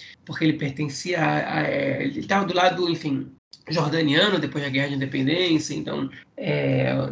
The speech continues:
o, todo o bairro judaico da Cidade Velha ainda existe gente que, que, que contesta se ele pertence a Israel, aos palestinos, é, se é um território ocupado ou não, enfim. É, e, e agora o Biden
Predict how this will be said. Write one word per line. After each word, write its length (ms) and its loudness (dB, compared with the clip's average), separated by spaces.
o, 80 -6
todo 180 2
o 20 4
bairro 200 4
judaico 300 -2
da 100 0
Cidade 300 0
Velha 460 4
ainda 240 0
existe 340 0
gente 260 0
que, 120 -2
que, 420 0
que 120 -18
contesta 680 2
se 120 -8
ele 80 -2
pertence 380 -4
a 20 -4
Israel, 380 2
aos 140 -4
palestinos, 720 -2
é, 200 0
se 140 -4
é 40 2
um 100 0
território 400 2
ocupado 460 2
ou 60 -4
não, 280 0
enfim. 340 -2
É, 960 4
e, 880 2
e 120 2
agora 340 6
o 80 2
Biden 480 2